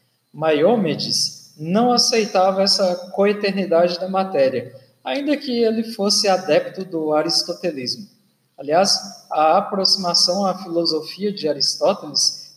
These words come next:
fez o matemático Abraão Bar Hia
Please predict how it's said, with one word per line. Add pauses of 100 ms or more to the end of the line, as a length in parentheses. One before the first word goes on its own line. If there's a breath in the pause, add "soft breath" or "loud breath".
fez
o
matemático
Abraão
Bar (140)
Hia